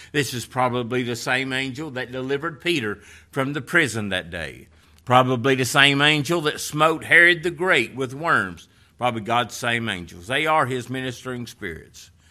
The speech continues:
sent forth to minister unto them who are the heirs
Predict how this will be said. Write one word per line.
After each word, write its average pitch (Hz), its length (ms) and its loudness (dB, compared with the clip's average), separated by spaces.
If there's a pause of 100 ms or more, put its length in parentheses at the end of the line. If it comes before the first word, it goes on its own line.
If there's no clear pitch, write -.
(540)
sent 127 340 -4
forth 135 340 -4
to 120 100 -4
minister 123 640 -2
unto 113 240 -8
them 101 380 -6
who 101 180 -8
are 98 120 -6
the 101 240 -8
heirs 87 500 -8